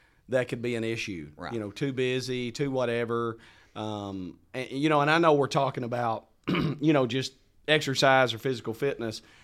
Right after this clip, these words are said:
Speaker 1: uh, but that's true in anything. You know, in anything we're going to try to do, we're gonna have to put effort into staying motivated,
Speaker 2: Yeah.
Speaker 1: being the best version of ourselves,
Speaker 2: Yeah.
Speaker 1: being everything that we need to be
Speaker 2: That's right.
Speaker 1: or, or desire to be.
Speaker 2: Yeah.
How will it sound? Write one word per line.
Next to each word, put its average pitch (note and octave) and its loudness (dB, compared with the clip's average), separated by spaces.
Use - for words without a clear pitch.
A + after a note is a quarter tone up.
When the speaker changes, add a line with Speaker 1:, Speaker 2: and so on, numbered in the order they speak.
Speaker 1:
uh, C3+ 8
but D3+ 4
that's G3 8
true G3+ 4
in F3 6
anything. B2+ 0
You C3+ 0
know, B2 0
in E3 6
anything F#3 4
we're D3+ 0
going D3 2
to A#2+ -8
try C#3 4
to A2+ -2
do, B2 4
we're C#3 0
gonna C#3+ 4
have C3 0
to A2+ -10
put B2+ 0
effort A#2+ -2
into A2 -6
staying B2+ -2
motivated, A2+ 0
Speaker 2:
Yeah. - -16
Speaker 1:
being C#3+ 4
the C3 -2
best B2 -2
version B2 -4
of G#2 -6
ourselves, A2 -4
Speaker 2:
Yeah. D2+ -10
Speaker 1:
being C3+ 2
everything A2+ -2
that G#2 -6
we A2 -4
need G#2+ -6
to F#2+ -12
be E2+ -10
Speaker 2:
That's C#2 -14
right. C#2 -4
Speaker 1:
or, G#2 0
or G2+ -2
desire F#2 -4
to D2+ -8
be. C#2 -10
Speaker 2:
Yeah. - -18